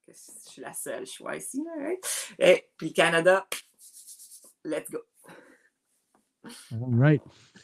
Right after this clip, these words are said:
Speaker 2: Alors, euh, pour le monde qui veulent, euh, voir, euh, Jessica sur, euh, les médias sociaux, alors sur Facebook,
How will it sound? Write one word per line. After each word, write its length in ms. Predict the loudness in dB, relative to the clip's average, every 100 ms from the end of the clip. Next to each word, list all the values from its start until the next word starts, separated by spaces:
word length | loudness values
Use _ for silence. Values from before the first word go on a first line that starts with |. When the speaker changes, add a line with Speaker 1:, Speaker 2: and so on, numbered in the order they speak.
| -20 -20 0
Speaker 2:
Alors, 320 | 4 8 6 2 -10 -10 4
euh, 280 | 8 10 8
pour 260 | 10 12
le 140 | 12 12
monde 280 | 10 8 8
qui 200 | 10 10
veulent, 240 | 12 12
euh, 380 | 12 10 10 10
voir, 460 | 8 8 10 8 8
euh, 220 | 6 8
Jessica 400 | 8 6 6 4
sur, 340 | 4 6 6 6
euh, 320 | 6 4 6
les 260 | 8 10
médias 260 | 10 12 12
sociaux, 340 | 10 8 6 6
alors 360 | 6 6 6 2
sur 200 | 0 2
Facebook, 560 | 10 12 12 10 6